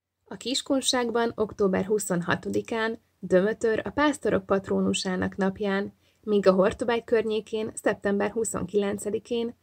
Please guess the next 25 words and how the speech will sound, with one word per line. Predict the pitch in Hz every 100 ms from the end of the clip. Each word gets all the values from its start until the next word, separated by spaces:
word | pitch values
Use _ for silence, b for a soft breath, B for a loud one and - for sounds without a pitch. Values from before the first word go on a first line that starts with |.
| _
Szent | - - 233 -
Mihály | 190 190 180
napján | 180 190 208 208
behajtották | 196 175 180 185 190 190 190
az | 185 -
állatokat | 180 185 202 233 240 -
a |
téli | 202 185 180 190
szállásra. | 190 180 185 196 - 208 202 - _ _ _ _ _ _ -
Ilyenkor | 214 202 208 208
az | 196
egy | - 294
évre | 226 196 196
felfogadott | 196 190 190 190 180 180
pásztorok | - 190 202 240 240 240 -
elszámoltak | 208 196 190 190 185 185 190
a | 180
gazdákkal, | 180 196 233 233 - 233 226 b b b b
hogy | - 190
jövőre | 202 254 262
is | 226 208
ők | - 220
legeltessék-e | 208 202 190 202 196 208 196 202
az | 190
állatokat, | 196 202 214 220 226 220 -